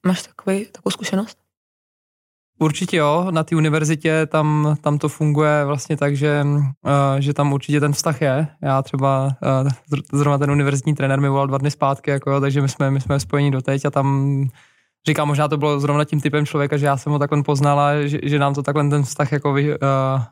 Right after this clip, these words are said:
Speaker 2: vykvetl, nebo jak bych to řekl,
Speaker 1: Mhm.
Speaker 2: nebo to. Tak, eh, eh, takže tam to určitě takhle, určitě takhle ne. A co se týče pak v tom profisportu, tam ty trenéři už si drželi trošku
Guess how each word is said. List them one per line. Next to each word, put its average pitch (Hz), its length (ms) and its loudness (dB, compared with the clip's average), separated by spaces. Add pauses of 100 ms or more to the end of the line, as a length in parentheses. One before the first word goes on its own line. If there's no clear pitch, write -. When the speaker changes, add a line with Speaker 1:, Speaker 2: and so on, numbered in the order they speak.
(380)
Speaker 2:
vykvetl, 147 500 -2
nebo 156 120 2
jak 165 120 -2
bych 151 120 0
to 170 120 4
řekl, 233 160 4
Speaker 1:
Mhm. 156 80 2
Speaker 2:
nebo 147 140 0
to. 143 160 -6 (540)
Tak, 147 220 -2
eh, 151 60 2 (1000)
eh, 131 440 2
takže 147 240 0
tam 165 120 0
to 170 80 2
určitě 160 160 -2
takhle, 156 420 0
určitě 147 280 0
takhle 147 240 2
ne. 139 320 2
A 131 680 0
co 147 120 -6
se 156 160 0
týče 160 240 -2
pak 151 140 -2
v - 60 -20
tom 165 100 0
profisportu, 156 560 -2
tam 151 180 0
ty 160 100 -2
trenéři 151 380 0
už 147 100 -2
si 156 120 -4
drželi 143 320 2
trošku 143 680 0